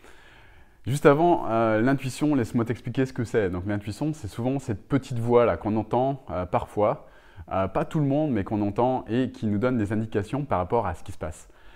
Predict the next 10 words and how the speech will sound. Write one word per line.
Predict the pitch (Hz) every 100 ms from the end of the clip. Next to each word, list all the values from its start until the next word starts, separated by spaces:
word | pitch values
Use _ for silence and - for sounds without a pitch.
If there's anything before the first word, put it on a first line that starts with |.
| - -
Ça | -
peut | 98 147
être, | 156 123
par | 104 107
exemple, | 110 131 135
quand | 110
on | 117 117
rencontre | 92 98 120 131 131
une | 117
personne. | 110 - 90